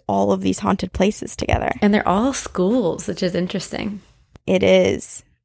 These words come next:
Speaker 1: It is. It's creepy.
Speaker 2: I guess you put priority in saving the kids if there's anything to happen. Send all the kids into the tunnels and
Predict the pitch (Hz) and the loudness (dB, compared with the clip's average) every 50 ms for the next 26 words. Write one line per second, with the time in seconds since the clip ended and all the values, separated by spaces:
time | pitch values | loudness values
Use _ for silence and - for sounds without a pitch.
0 | _ _ - 196 208 220 226 254 269 285 277 240 233 - - - - - - - | _ _ 2 4 6 6 8 8 8 8 6 6 4 2 0 -6 -12 -12 -12 -10
1 | - - - _ - - - - - - 127 - - - - - - 247 - 190 | -10 -10 -10 _ -16 -16 -10 -8 -6 -6 -6 -6 -6 -6 -6 -4 -4 -2 0 2
2 | 180 196 208 202 - 214 208 - 214 - - 190 180 175 170 175 180 180 175 170 | 4 4 4 4 2 0 2 2 0 0 2 2 2 4 4 4 4 4 2 2
3 | 165 165 165 156 156 160 - - - 175 165 160 160 160 160 156 151 - - 180 | 0 0 0 0 -2 -4 -6 -2 2 4 4 4 4 0 0 0 -2 0 2 2
4 | 180 165 165 165 - - - 160 160 156 160 160 156 165 160 156 156 143 156 165 | 2 2 0 -2 -2 0 0 0 0 0 -2 -2 -2 -2 -2 -2 0 0 0 0
5 | 170 - 160 151 151 165 - - 160 156 156 156 156 156 156 151 - 165 160 156 | 0 0 -2 -2 -2 -4 -2 0 0 2 2 2 2 2 0 0 0 0 2 2
6 | 160 156 151 - 160 160 156 - - 165 175 180 165 156 156 160 156 151 151 156 | 0 -2 -2 -2 -4 -4 -4 0 2 2 4 4 4 2 2 0 -2 -2 -4 -6